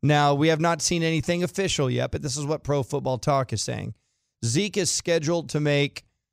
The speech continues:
three point eight million dollars this year, and then he's scheduled to make nine million dollars in year five. If he were to hold out, it makes a hell of a lot more sense to hold out this year than next.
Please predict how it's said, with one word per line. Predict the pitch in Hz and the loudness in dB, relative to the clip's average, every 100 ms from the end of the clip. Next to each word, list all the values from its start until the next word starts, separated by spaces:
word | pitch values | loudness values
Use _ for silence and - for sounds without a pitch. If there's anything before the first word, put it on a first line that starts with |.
| _ - | _ -8
three | - 196 | -2 0
point | 175 180 175 160 | 0 0 2 0
eight | 151 | 0
million | 135 127 117 | 0 0 0
dollars | 117 143 151 156 123 | 2 2 2 0 0
this | 147 - | 0 0
year, | 147 143 143 143 _ _ _ _ | 2 2 2 -2 _ _ _ _
and | 147 147 | 0 0
then | 143 143 143 | 0 0 0
he's | 131 131 | 0 -2
scheduled | - 147 131 135 123 | -2 -2 0 -2 0
to | 127 | 0
make | 127 127 - - _ _ _ | 0 0 -2 -14 _ _ _
nine | 131 147 151 156 151 | 0 2 2 2 0
million | 139 131 127 | 0 0 0
dollars | 120 120 117 117 117 107 - | 0 0 0 0 -2 -4 -6
in | 120 117 | -2 0
year | 110 110 | 2 0
five. | - 107 87 - - _ _ _ _ _ _ _ - | -2 -4 -4 -8 -14 _ _ _ _ _ _ _ -4
If | 151 - | -4 -2
he | 160 | -2
were | 147 135 139 170 196 202 196 | -2 -4 0 2 4 2 0
to | - 175 | -2 -2
hold | 123 131 156 139 | 0 2 0 0
out, | 117 82 - - _ _ _ _ _ _ _ _ | -2 -4 -12 -20 _ _ _ _ _ _ _ _
it | 147 | -2
makes | 139 143 123 | 0 0 -2
a | 127 | -2
hell | 120 156 | 0 2
of | 156 | 2
a | |
lot | 156 147 143 | 0 0 0
more | 143 135 | -2 -4
sense | - 143 123 - | -2 -4 -4 -6
to | |
hold | 120 135 127 | -2 0 0
out | 127 - 120 | -2 -2 -2
this | 123 - | -2 0
year | 127 117 | 0 2
than | 110 104 | 2 -2
next. | 98 92 - - _ | -2 -6 -14 -20 _